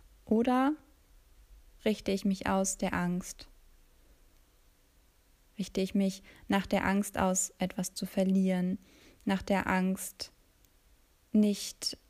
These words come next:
anerkannt zu werden, nach, nach all den Ängsten, die es so gibt?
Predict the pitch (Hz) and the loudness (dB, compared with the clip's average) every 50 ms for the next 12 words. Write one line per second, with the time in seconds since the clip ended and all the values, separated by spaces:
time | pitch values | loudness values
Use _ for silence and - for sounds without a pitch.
0 | _ - - 226 214 202 190 190 - - 202 180 180 185 - - 196 185 190 185 | _ -2 0 2 2 2 0 -2 -2 -2 -2 -2 0 -2 -2 -4 -4 -2 0 0
1 | 180 180 180 180 - 180 180 180 180 175 175 180 185 185 190 190 - - - - | 2 0 0 -2 -2 -2 0 0 0 0 0 0 0 0 -2 -2 -4 -8 -18 -20
2 | _ - - - - - - _ _ _ - 226 - - - 196 190 185 185 175 | _ -20 -20 -20 -20 -20 -20 _ _ _ -4 -2 -2 0 0 0 2 2 0 -2
3 | 175 - 175 170 175 - - - - - 170 170 175 - - - 165 - 190 170 | -2 -2 -2 -2 -4 -6 -12 -16 -8 -6 -6 -4 -4 -4 -6 -6 -6 -4 -6 -8
4 | - _ - | -6 _ -16